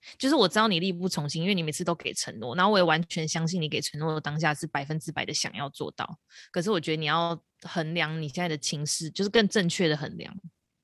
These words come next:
不要过度 promise。就是可能像我，哦，OK，哎，OK，没做到，你就跟我讲说这阵子因为这样做不到，不要说我绝对还是做得到，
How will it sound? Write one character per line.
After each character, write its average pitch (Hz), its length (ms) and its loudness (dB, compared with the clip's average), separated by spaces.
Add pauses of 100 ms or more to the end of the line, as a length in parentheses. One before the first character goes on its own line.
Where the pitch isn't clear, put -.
(200)
不 175 80 0
要 175 120 4
过 175 300 6
度 160 160 0
promise。 - 540 -8 (1200)
就 226 100 6
是 226 80 2
可 214 140 6
能 165 100 4
像 214 160 2
我， - 60 -4
哦， 170 160 0
OK， 170 180 -4
哎， 185 120 4
OK， 185 220 6
没 151 200 2
做 165 160 2
到， 160 180 6
你 147 100 -4
就 180 140 0
跟 170 120 -2
我 170 120 2
讲 151 160 -4
说 156 240 -2
这 175 140 2
阵 165 180 0
子 147 100 -4
因 151 140 -4
为 156 100 0
这 - 80 -6
样 104 120 -6
做 104 180 -4
不 - 100 -14
到， - 240 -6 (400)
不 - 60 0
要 175 160 8
说 180 240 6
我 160 140 2
绝 156 180 0
对 175 100 6
还 147 120 0
是 151 80 -2
做 135 160 0
得 95 40 2
到， 95 240 -2